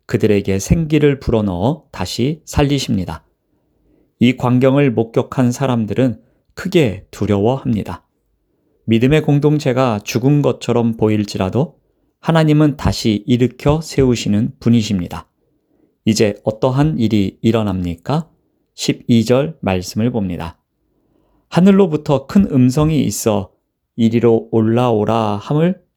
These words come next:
그들이 듣고 구름을 타고 하늘로 올라가니 그들의 원수들도 구경하더라." 사흘 반이 지나자 두 증인이 부활해 하늘로 올라갑니다.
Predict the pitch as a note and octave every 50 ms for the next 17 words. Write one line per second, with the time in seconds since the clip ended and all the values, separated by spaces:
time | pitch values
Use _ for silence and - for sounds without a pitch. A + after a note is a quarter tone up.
0 | _ _ - - G#2+ G#2+ A2 B2+ D#3 D3+ - A2+ - - - G#2 G2+ G2+ - _
1 | _ _ _ _ _ _ _ _ _ _ - - A#2+ A#2+ B2+ C#3+ D3+ D3 D3+ D3+
2 | D3 C3 C3+ C3+ C3+ B2+ - - - - D#3+ E3+ D#3+ D3+ C#3+ C#3+ C#3 C3+ C3 -
3 | B2 A#2 A#2+ B2+ B2+ A2 G2 F#2 G2 G2 F#2 - _ _ _ _ _ _ _ _
4 | - - G#2 - G#2 G2 G2+ A2+ C3+ C3 - - G#2+ F#2+ G2 G2+ G2+ - - G2+
5 | G#2+ F#2 F#2 F2 - A2+ C#3 E3 - - _ - - - - - A2 B2+ C3+ -
6 | - - F2 E2 E2 - - _ _ _ _ _ _ _ _ _ _ _ _ _
7 | _ _ _ _ _ _ _ _ - - - E3 F3 F#3 G3 F3+ F3+ D3+ D3 C#3+
8 | C3+ A#2+ - B2+ B2 A#2 G#2+ G#2+ A#2 A#2+ G#2 F#2+ - _ _ _ _ _ _ _
9 | - - B2 B2+ B2 A#2+ - - A#2 A#2+ A#2+ A#2 A2 A2 A#2 A#2 G#2 F#2+ - _
10 | - A2+ G#2+ A2 A2 G#2+ G2+ A2 G#2+ G2+ F#2+ - - - F3 E3+ D#3 C#3+ B2+ A#2
11 | B2 D3 - - - G#2 G2+ G#2+ A2+ A2+ A#2 G2+ F2+ E2 F2 - E2+ - _